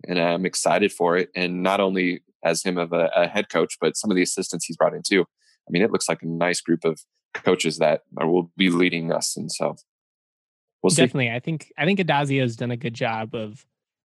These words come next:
Speaker 2: at least getting people excited. Like, obviously, at the end of the day, it's all gonna come down to, does the team win? Like, the recruiting excitement is great.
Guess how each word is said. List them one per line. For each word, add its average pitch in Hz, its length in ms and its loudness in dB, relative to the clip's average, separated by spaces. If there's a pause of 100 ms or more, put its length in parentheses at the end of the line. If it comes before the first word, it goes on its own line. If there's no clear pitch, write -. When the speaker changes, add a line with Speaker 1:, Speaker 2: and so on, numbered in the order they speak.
(120)
Speaker 2:
at 127 80 0
least 220 240 4
getting 170 220 6
people 127 260 0
excited. 110 480 -6
Like, 127 140 -2
obviously, 156 360 2
at 120 100 -2
the 127 80 -4
end 120 100 -2
of 117 80 -4
the 113 80 -4
day, 113 180 -2
it's 110 140 -8
all 117 120 -2
gonna 113 140 -4
come 117 240 -8
down 110 220 -8
to, 113 220 -4
does 123 280 0
the 117 140 -4
team 107 260 -4
win? 110 380 -8
Like, 113 260 -10 (400)
the 117 60 -6
recruiting 170 400 4
excitement 160 500 2
is 139 100 -2
great. 127 340 0